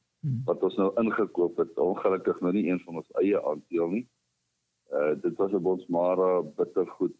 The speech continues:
Speaker 2: bittermooi. En wat interessant is, dis nie altyd die grootste, die grootste bees wat die, wat die beste doen om die kompetisie nie. Daar is so klein, fyn goedjies wat 'n mens na moet kyk. Eh,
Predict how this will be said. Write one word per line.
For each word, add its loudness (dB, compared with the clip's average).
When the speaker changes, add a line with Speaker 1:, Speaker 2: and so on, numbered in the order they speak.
Speaker 2:
bittermooi. 0
En 2
wat 0
interessant 0
is, 0
dis 0
nie 2
altyd 2
die 2
grootste, 0
die 0
grootste 2
bees 2
wat 0
die, 2
wat 4
die 2
beste 0
doen 0
om 2
die 0
kompetisie -6
nie. -12
Daar 2
is -10
so 2
klein, 0
fyn 2
goedjies 0
wat -2
'n 2
mens 0
na 0
moet 0
kyk. 0
Eh, -2